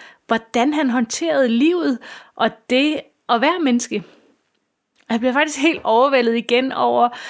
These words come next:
hvor dedikeret og intens hans kærlighed til os som hans skabninger må være. Altså, man kan da ikke forestille sig nogen anden skaber at være villig til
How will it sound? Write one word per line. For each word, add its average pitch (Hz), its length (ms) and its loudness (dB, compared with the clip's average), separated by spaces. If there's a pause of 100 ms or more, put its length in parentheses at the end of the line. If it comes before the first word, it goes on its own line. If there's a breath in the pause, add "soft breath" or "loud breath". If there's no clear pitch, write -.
(200 loud breath)
hvor 233 120 -2
dedikeret 254 1000 0 (200)
og 240 180 -2
intens - 880 -6 (320 loud breath)
hans 233 320 -2
kærlighed 262 600 -2
til - 160 -8 (120)
os 240 200 -8
som 226 300 -2
hans 240 280 -2
skabninger 226 720 -4
må 214 180 0
være. 185 400 -2 (1300)
Altså, 240 260 0
man 233 140 2
kan 226 120 -6
da 233 60 2
ikke 294 160 -4
forestille 302 400 -4
sig 254 120 0
nogen 247 300 0
anden 254 320 0
skaber 233 460 -2
at 233 60 -4
være 208 200 -2
villig 269 340 -2
til 269 260 -2